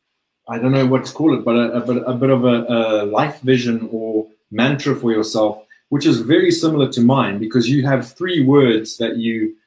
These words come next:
that you focus on to gauge your life on. And I have my own three words that I focus on and use to gauge my life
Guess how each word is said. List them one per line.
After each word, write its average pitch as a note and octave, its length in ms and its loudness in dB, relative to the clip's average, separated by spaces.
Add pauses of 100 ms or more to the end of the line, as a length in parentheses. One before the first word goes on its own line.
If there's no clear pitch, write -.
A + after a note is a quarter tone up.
(140)
that A2+ 120 -6
you A#2 180 4
focus C3+ 400 0
on A2+ 300 -4
to A2+ 320 -4
gauge A#2+ 360 0
your A2 140 -2
life B2 320 0
on. F#2 220 -12 (360)
And A#2+ 380 2 (440)
I D#3+ 160 4
have C3+ 320 0
my B2 240 2
own D#3 260 4
three C3 260 2
words A#2 300 2
that A2+ 100 -2
I G#2 160 0
focus A#2+ 380 -4
on A2 140 -6
and G#2+ 100 -10
use A2+ 160 -6
to G#2+ 80 -16
gauge G#2+ 300 -4
my G#2 100 -8
life G#2 240 -4